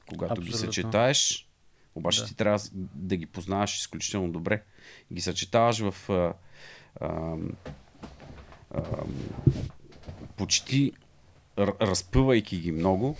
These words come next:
Speaker 1: и тогава ги съчетаваш, ти тогава можеш да откриеш нещо ново.
Speaker 2: Да.
Speaker 1: Това е във връзка с името на твоя подкаст, Креативен
Speaker 2: Да.
Speaker 1: живот. Как да
Speaker 2: Което
Speaker 1: бъдеш, нали, възможно най-креативен, когато съчетаваш, нали, на границата на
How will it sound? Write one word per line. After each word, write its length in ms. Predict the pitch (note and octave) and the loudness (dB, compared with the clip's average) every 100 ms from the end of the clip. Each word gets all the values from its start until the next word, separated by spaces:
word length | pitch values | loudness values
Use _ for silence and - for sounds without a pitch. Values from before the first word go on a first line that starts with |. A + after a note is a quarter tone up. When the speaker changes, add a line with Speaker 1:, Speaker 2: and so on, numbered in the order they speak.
| - - | -4 -4
Speaker 1:
и 80 | - | -4
тогава 420 | G#2+ G#2 A2+ A2 | 2 6 8 6
ги 120 | F2+ | 2
съчетаваш, 580 | - - - - B2 C3 | -4 -4 -4 2 2 2
ти 120 | B2+ | -4
тогава 340 | A#2+ A2 A#2 A#2 | -2 4 6 6
можеш 280 | A#2 G#2+ | 4 2
да 60 | G2 | 0
откриеш 400 | F#2+ - G2+ - | -4 -2 -2 0
нещо 320 | G2 F#2+ - | -2 -4 -2
ново. 300 | F2+ F2+ D#2 - - - - - - | 2 2 0 -8 -20 -20 -20 -14 -6
Speaker 2:
Да. 240 | A2 G#2 - - - | -2 -2 -6 -18 -6
Speaker 1:
Това 180 | A2 | 0
е 60 | A2 | 0
във 180 | G#2 G2 | -2 -4
връзка 280 | G#2 - - | -6 -6 -8
с 460 | - E2 - - - | -4 -4 -6 -12 -4
името 320 | G2 F2+ E2+ | -4 -2 -4
на 120 | E2 | -6
твоя 240 | - E2 D#2 | -6 -6 -6
подкаст, 480 | - - D2+ - | -10 -10 -10 -10
Креативен 460 | - F#2 C3+ B2+ A#2 | -6 -4 2 4 4
Speaker 2:
Да. 60 | E2+ | 2
Speaker 1:
живот. 300 | E2+ F2 A2+ - - - - - - - - - - | -4 -6 -8 -12 -14 -10 -4 -2 -2 -4 -10 -20 2
Как 180 | B2+ B2+ | 6 8
да 40 | |
Speaker 2:
Което 140 | A#2 G#2+ | 6 8
Speaker 1:
бъдеш, 240 | B2+ A#2 | 8 8
нали, 200 | A2+ A2+ | 6 4
възможно 520 | G#2+ G2+ G2+ G#2 F#2 G2 | 4 2 4 2 2 0
най-креативен, 800 | F#2+ F#2 - F#2 F2 G2 B2+ C3 | 0 0 0 -2 0 -2 0 -2
когато 540 | G#2+ G2 G#2 C3 B2+ - _ _ _ - - - _ _ - | 0 2 2 0 -4 -8 _ _ _ -20 -20 -20 _ _ -12
съчетаваш, 920 | - D2+ - G#2+ G2 G2 - - - | -8 -6 -2 2 2 2 -2 -4 -8
нали, 240 | - G2 G#2+ | -4 0 2
на 120 | A2 | 4
границата 520 | F#2 A2+ C3 - D3+ | 6 6 4 2 2
на 240 | B2+ B2+ | 4 4